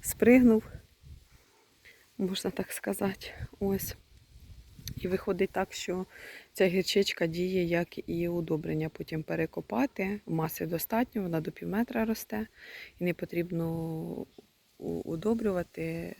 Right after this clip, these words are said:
тваринним походженням, е, добривами чи будь-яким іншим. Беріть на заміточку, бджілки працюють, дуже добренько працюють, прям шевелиться вся гірчичка від бджілок.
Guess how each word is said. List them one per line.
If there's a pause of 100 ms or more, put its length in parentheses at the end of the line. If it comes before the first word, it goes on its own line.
(100)
тваринним
походженням, (840)
е, (680)
добривами
чи
будь-яким
іншим. (880)
Беріть
на
заміточку,
бджілки
працюють, (480)
дуже
добренько
працюють,
прям
шевелиться
вся
гірчичка
від
бджілок.